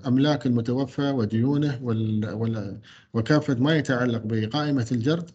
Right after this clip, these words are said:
هي في محكمة الأحوال الشخصية. طيب، يتبادر إلى الذهن سؤال، إذا متى يبدأ عمل هذه المحكمة؟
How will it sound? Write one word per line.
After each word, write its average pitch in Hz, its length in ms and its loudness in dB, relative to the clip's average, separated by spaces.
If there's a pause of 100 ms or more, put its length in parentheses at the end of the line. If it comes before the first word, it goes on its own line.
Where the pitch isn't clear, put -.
هي 139 200 2
في 131 120 -2
محكمة 123 420 -4
الأحوال 117 520 -6
الشخصية. 92 560 -12 (640)
طيب، 160 220 2
يتبادر 156 760 0
إلى 135 120 0
الذهن 127 280 -2
سؤال، 110 340 -8 (520)
إذا 123 140 2
متى 135 500 0
يبدأ 127 280 0
عمل 120 340 0
هذه 117 440 0 (100)
المحكمة؟ 92 540 -6